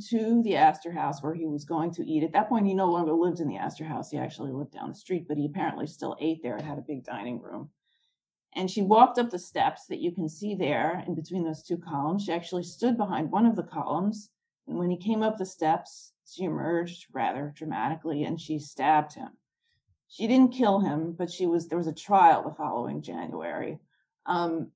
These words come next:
and the trial was, you know, in the eighteen, this is eighteen forty-four.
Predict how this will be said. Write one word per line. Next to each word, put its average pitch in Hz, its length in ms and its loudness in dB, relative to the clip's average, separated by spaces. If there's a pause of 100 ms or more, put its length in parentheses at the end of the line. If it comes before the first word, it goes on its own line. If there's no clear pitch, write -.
(120)
and 220 280 0
the 247 60 0
trial 285 720 4
was, 214 460 2
you 240 80 4
know, 202 160 2
in 196 80 0
the 196 100 2
eighteen, 247 460 4
this 240 160 2
is 208 100 -2
eighteen 214 380 0
forty-four. 165 720 -2